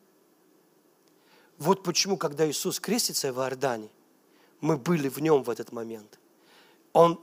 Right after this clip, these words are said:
как бы говорил, что он умрет, это погребение. И, и это, это смерть. Иисус как бы заглянул в зеркало своей будущей могилы, когда крестился в Иордане.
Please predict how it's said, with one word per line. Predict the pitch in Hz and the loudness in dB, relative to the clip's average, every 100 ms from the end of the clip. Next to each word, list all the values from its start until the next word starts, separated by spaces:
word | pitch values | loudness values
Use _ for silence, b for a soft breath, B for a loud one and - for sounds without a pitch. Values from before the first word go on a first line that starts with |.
| - | -2
как | 202 156 | 2 2
бы | 151 | 0
говорил, | 165 170 180 196 165 | 0 2 2 2 0
что | - 165 | 0 0
он | 151 - | 0 -2
умрет, | 208 156 160 180 165 143 | -6 -2 0 4 4 2
это | 139 | -4
погребение. | 135 151 151 156 135 175 127 110 104 _ _ _ _ _ B B B B B _ | -2 -2 -2 -2 2 2 2 -4 -12 _ _ _ _ _ B B B B B _
И, | 190 190 185 - | 4 4 4 0
и | 233 277 - | -2 -2 -2
это, | 180 - 185 - | -2 4 4 2
это | 185 185 165 | -4 -2 0
смерть. | - 175 202 226 175 160 - | 2 2 4 4 4 0 -8
Иисус | 170 185 | -6 -6
как | - 147 | -8 -6
бы | |
заглянул | 151 156 170 202 214 | -6 -2 2 4 2
в | 147 | 2
зеркало | 131 185 214 214 - 156 135 - _ _ _ _ _ _ _ _ - | 0 4 6 4 2 -2 -2 -6 _ _ _ _ _ _ _ _ -6
своей | - 143 | -2 0
будущей | 156 147 - 156 | -2 -2 -2 0
могилы, | 156 151 139 180 135 | 0 0 -2 -2 -2
когда | 127 127 | -2 -6
крестился | - 131 - 131 - 120 | -6 -8 -6 -6 -6 -6
в | |
Иордане. | 120 120 127 123 | -6 -6 -10 -14